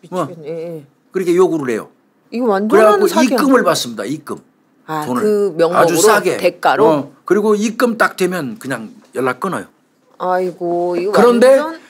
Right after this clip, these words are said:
Speaker 1: 여기에 속아 넘어갈 수밖에 없는 이유가 있어.
Speaker 2: 왜요?
Speaker 1: 그 이 법적 용어를 잘 써, 이 여자가.
Speaker 2: 어떻게 그걸 잘
Speaker 1: 법률
Speaker 2: 써요?
Speaker 1: 용어를. 이 여자가 경찰행정학과 중퇴했어.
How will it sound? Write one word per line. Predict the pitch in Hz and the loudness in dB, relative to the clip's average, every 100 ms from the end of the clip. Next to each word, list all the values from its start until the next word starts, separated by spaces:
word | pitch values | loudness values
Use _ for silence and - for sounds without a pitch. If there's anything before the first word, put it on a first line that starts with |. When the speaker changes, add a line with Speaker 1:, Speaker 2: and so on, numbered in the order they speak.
| - | 2
Speaker 1:
여기에 | 202 233 254 262 | 4 4 2 0
속아 | - 254 269 269 247 | 0 -2 2 2 4
넘어갈 | 220 240 277 | 2 2 2
수밖에 | - 214 - 208 | 0 -2 2 2
없는 | 202 180 | 2 -2
이유가 | 180 220 190 | -2 0 0
있어. | 131 - 98 - | 0 -6 -12 -6
Speaker 2:
왜요? | 180 175 180 294 _ _ _ - - - | 0 2 2 -2 _ _ _ -20 -20 -6
Speaker 1:
그 | 208 | -6
이 | |
법적 | - 170 - 277 254 | 0 -2 0 2 4
용어를 | 247 196 147 | 4 2 -2
잘 | - - - | -4 -2 -2
써, | - 147 | -2 -4
이 | 120 | -4
여자가. | 98 80 - _ _ _ - | -10 -12 -20 _ _ _ -2
Speaker 2:
어떻게 | 240 262 302 262 | -2 0 -2 0
그걸 | 196 | 0
잘 | 175 | 2
Speaker 1:
법률 | 196 165 | 2 0
Speaker 2:
써요? | 127 | -2
Speaker 1:
용어를. | 104 80 _ _ _ _ _ - | -4 -12 _ _ _ _ _ 0
이 | |
여자가 | 151 156 165 214 214 _ _ _ _ | 2 4 2 2 0 _ _ _ _
경찰행정학과 | - 202 208 214 202 180 151 127 143 | -2 0 2 0 0 -2 -2 -4 -8
중퇴했어. | 165 170 120 - | -8 -10 -10 -12